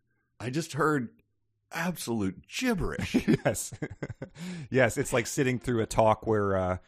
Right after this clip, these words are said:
Speaker 2: you didn't do the reading and then some other student raises their hand and makes a point and you're like, "You, you, you understood all of this?"
Speaker 1: "You, you got it?" Oh,
Speaker 2: <laughs>
Speaker 1: God.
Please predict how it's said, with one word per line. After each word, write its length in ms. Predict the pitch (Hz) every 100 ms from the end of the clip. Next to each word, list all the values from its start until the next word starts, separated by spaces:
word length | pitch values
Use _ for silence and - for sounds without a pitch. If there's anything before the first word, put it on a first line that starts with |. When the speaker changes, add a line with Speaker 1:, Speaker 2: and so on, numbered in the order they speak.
| _ -
Speaker 2:
you 120 | 123
didn't 180 | 127 113
do 100 | 113
the 120 | 110
reading 420 | 101 113 104 95
and 100 | 95
then 120 | 98
some 200 | - 101
other 180 | 98 95
student 360 | - 110 101 101
raises 300 | 98 98 92
their 120 | 98
hand 300 | 101 95 92
and 80 | 98
makes 200 | 92 -
a 40 |
point 280 | - 104 104
and 40 | 92
you're 100 | 85
like, 160 | 82
"You, 160 | 156 175 -
you, 180 | 95 107 _ _ _ _ _
you 140 | 131 151
understood 420 | 165 - 214 -
all 140 | -
of 120 | - -
this?" 400 | - - - -
Speaker 1:
"You, 60 | - 139
you 80 | -
got 280 | 131 117
it?" 140 | 196 - -
Oh, 200 | - 131
Speaker 2:
<laughs> 260 | - 104 -
Speaker 1:
God. 120 | -